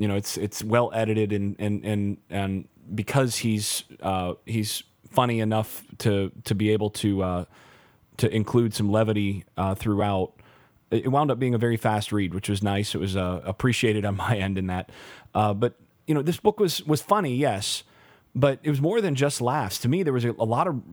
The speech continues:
a lot of good reflection on opportunity and skill development and creativity, perseverance, and, and flat out luck.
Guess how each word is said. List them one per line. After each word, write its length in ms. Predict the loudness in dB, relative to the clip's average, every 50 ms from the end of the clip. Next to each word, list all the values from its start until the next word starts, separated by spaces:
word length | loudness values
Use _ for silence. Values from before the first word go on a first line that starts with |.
| -6 -2
a 80 | 0
lot 160 | 2 2 2
of 100 | 0 2
good 160 | 2 0 2 2
reflection 520 | 0 2 2 2 0 0 0 -2 -2 0
on 100 | 0 0
opportunity 880 | 2 0 0 0 -2 -4 -4 -2 0 2 2 2 2 2 0 0 0
and 120 | -2 -2 -2
skill 400 | -2 -4 -2 2 2 2 4 2
development 600 | 2 0 0 0 0 0 -2 -2 -4 -6 -6 -6
and 80 | -6
creativity, 880 | -4 -2 0 0 0 0 -2 -4 -2 0 0 0 2 0 0 0 -2 -4
perseverance, 920 | -2 0 0 0 0 0 -2 -2 0 0 0 0 -2 -2 -4 -6 -4 -4
and, 200 | -4 -4 -4 -4 -4
and 200 | -4 -4 -4 -6
flat 320 | -8 -6 -2 0 2 2
out 180 | 2 0 -2 -4
luck. 500 | -4 -2 0 0 0 -2 -4 -12 -18 -18